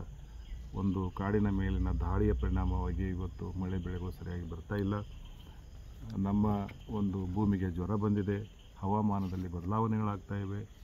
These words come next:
ರೈತರ ಬದುಕು ಕ್ಲಿಷ್ಟಕರ ಆಗ್ತಾ ಇದೆ. ಅದಕ್ಕಾಗಿ ಕಾಡುಗಳ ನಾಶವನ್ನು ತಡೆಯೋಣ, ಬರಗಾಲವನ್ನು ಬಾರದಂತೆ ನೋಡಿಕೊಳ್ಳೋಣ.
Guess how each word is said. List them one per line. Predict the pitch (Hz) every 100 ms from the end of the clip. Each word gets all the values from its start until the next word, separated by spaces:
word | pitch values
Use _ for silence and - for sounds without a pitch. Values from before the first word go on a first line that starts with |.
| - - 95
ರೈತರ | 104 104 107
ಬದುಕು | 95 98 90 95 95 95
ಕ್ಲಿಷ್ಟಕರ | 107 107 104 107 104
ಆಗ್ತಾ | 98 -
ಇದೆ. | 101 95 101 101 - - - -
ಅದಕ್ಕಾಗಿ | 113 117 113 101
ಕಾಡುಗಳ | 95 101 101 101 98
ನಾಶವನ್ನು | 92 92 - 92 87
ತಡೆಯೋಣ, | 87 87 98 101 101 101 - - - - - 95
ಬರಗಾಲವನ್ನು | 98 101 110 110 104 98 95 92 90
ಬಾರದಂತೆ | 92 92 110 107 104 98 87 - -
ನೋಡಿಕೊಳ್ಳೋಣ. | 98 98 - 95 90